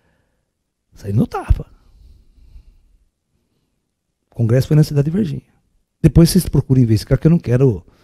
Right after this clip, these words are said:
né, ficar, citar nomes, nada, mas o fato foi esse. Né? Bom, então, o Birajara, eu vou fazer um resumo do que o Birajara disse, que foi um dos maiores investigadores do caso na época,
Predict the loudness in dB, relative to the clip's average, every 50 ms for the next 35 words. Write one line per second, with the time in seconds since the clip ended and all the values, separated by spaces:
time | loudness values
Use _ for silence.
0 | _ _ _ -20 _ _ _ 0 2 4 4 4 4 2 0 -4 _ _ _ _
1 | _ _ -14 -6 -4 0 0 0 0 0 -2 -4 -4 -2 0 0 2 2 4 4
2 | 4 4 4 4 4 4 4 4 2 2 4 2 2 2 0 -4 -6 -6 -6 -8
3 | -10 -12 -12 -16 -20 -14 -8 -2 0 2 4 4 4 2 2 -4 -8 -12 -16 _
4 | _ _ _ _ _ _ _ _ _ _ _ _ _ _ _ _ _ _ _ _
5 | _ -12 -6 -2 -2 -2 -2 -4 -6 _ _ _ _ _ _ _ _ _ _ 2
6 | 4 4 2 -2 -8 -14 _ _ _ _ _ _ _ _ _ _ _ _ _ _
7 | _ _ _ _ _ 4 6 6 4 0 -4 _ _ _ _ _ _ _ _ _
8 | _ _ _ _ _ _ 2 2 4 6 6 6 6 6 6 4 4 4 2 0
9 | -2 -4 -6 -10 -16 _ -20 -20 _ _ _ _ _ _ _ _ _ 2 4 4
10 | 4 4 4 6 6 6 6 4 4 4 2 4 4 2 2 2 2 2 4 4
11 | 4 4 4 4 4 4 2 2 0 -2 0 2 2 2 2 0 -2 -10 _ _
12 | _ _ _ _ _ _ _ _ _ -6 0 2 4 4 4 2 2 2 2 4
13 | 4 4 4 2 2 0 -2 0 0 2 4 6 6 6 6 4 2 0 0 0
14 | 0 2 2 4 4 4 4 4 2 2 -2 -4 -8 -8 -8